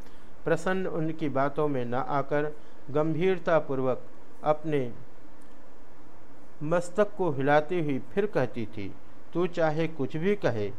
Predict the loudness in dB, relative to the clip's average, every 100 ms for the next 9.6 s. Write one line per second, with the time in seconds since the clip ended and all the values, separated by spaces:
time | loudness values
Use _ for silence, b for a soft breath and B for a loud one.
0 | -4 -4 -2 -2 0 -2 0 0 2 2
1 | 0 0 -2 -2 0 0 0 -2 -2 -4
2 | B B B B 0 2 4 4 6 4
3 | 4 0 -2 -2 0 0 0 0 0 0
4 | 0 0 0 0 0 2 2 0 B B
5 | -2 -2 0 0 2 0 0 0 2 2
6 | 0 0 -2 -2 0 0 0 0 0 -2
7 | -2 -2 -2 B B -2 -2 0 -2 0
8 | 2 4 2 4 2 2 0 0 0 0
9 | 0 -2 -2 -2 -2 -2